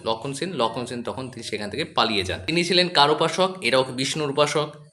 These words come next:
পরম ভাগবত উপাধিতে ভূষিত হয়েছিলেন। জয়দেব এই সময় গীত গোবিন্দ রচনা করেন। এরপরে দেখো রাষ্ট্রকূট, রাষ্ট্রকূট বংশ, রাষ্ট্রকূট বংশ দেখে নাও। প্রতিষ্ঠাতা হচ্ছে দন্তি দুর্গ। প্রথম, আহ, কৃষ্ণ নির্মাণ করেন বিখ্যাত কৈলাসনাথ মন্দির,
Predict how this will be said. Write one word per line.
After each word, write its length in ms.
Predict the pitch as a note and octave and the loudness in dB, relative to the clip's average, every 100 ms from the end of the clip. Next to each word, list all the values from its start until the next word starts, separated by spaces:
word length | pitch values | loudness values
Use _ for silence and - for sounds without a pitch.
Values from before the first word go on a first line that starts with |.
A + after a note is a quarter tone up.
| - | -2
পরম 300 | A#2+ B2+ C3+ | 4 4 4
ভাগবত 540 | C3 A#2+ A#2+ C3 C3 A2 | 0 0 2 2 0 -6
উপাধিতে 600 | A#2+ A#2 G#2+ D3 - - | 0 0 0 -6 -8 -8
ভূষিত 300 | B2 - A#2+ | -6 -4 0
হয়েছিলেন। 420 | A#2+ A#2 A#2 A2+ C3+ - _ - | 0 2 0 -2 -4 -20 _ -2
জয়দেব 400 | C3+ D3 D#3 F3 - | 4 4 4 -2 0
এই 140 | C3+ | -2
সময় 320 | C3 D3+ G#2+ F#2+ | -2 -2 -2 -2
গীত 180 | G#2+ C3+ | -4 -4
গোবিন্দ 300 | C3 A#2+ B2 | -2 -2 -2
রচনা 320 | D3 F#2 F#2+ | -2 -2 -4
করেন। 240 | F2+ F2 E2+ - - _ _ _ _ _ _ _ _ _ _ _ _ _ _ _ _ _ - | -6 -6 -6 -12 -20 _ _ _ _ _ _ _ _ _ _ _ _ _ _ _ _ _ -4
এরপরে 320 | E3 F3 F#3+ | -2 2 6
দেখো 260 | F#3+ F#3 F3 | 6 6 6
রাষ্ট্রকূট, 640 | A#2+ B2 - D#3 A2 G#2+ - - - | 6 6 4 -4 -4 -8 -10 -12 0
রাষ্ট্রকূট 520 | A#2+ C#3 E3+ D#3 E3 | 2 2 -2 -4 2
বংশ, 340 | D3 D3 D3 | 2 2 -4
রাষ্ট্রকূট 500 | F3 - A#2 C3+ C#3+ | -6 -2 -2 -2 -4
বংশ 140 | C#3 C#3+ | -2 -2
দেখে 220 | B2 B2+ | -2 -2
নাও। 140 | D3+ B2+ | -6 -4
প্রতিষ্ঠাতা 420 | A#2+ C#3+ - D3 | -4 -2 -2 0
হচ্ছে 140 | D3 | 0
দন্তি 260 | B2 A2+ B2 | -2 -2 -2
দুর্গ। 280 | A#2+ A#2 E3+ | -2 -2 -4
প্রথম, 460 | A2+ A2 D3+ A#2+ | -4 -4 -4 -2
আহ, 500 | A#2+ A#2 A2+ A2 A2 | 2 2 2 0 -2
কৃষ্ণ 300 | C3 A#2+ C#3 | -6 -4 -2
নির্মাণ 340 | B2 A#2 B2 A#2+ | -2 -2 -4 0
করেন 280 | B2 A#2+ | 2 2
বিখ্যাত 420 | G#2 G#2 G#2 A#2+ A#2+ | 0 -6 -2 -2 -2
কৈলাসনাথ 1120 | - A2 A2 A#2 A2 G2+ F#2+ G2+ A2 A2 A2 | -2 0 0 -2 -8 -10 -8 -2 0 0 -2
মন্দির, 440 | G2+ G2+ - - | -6 -4 -6 -10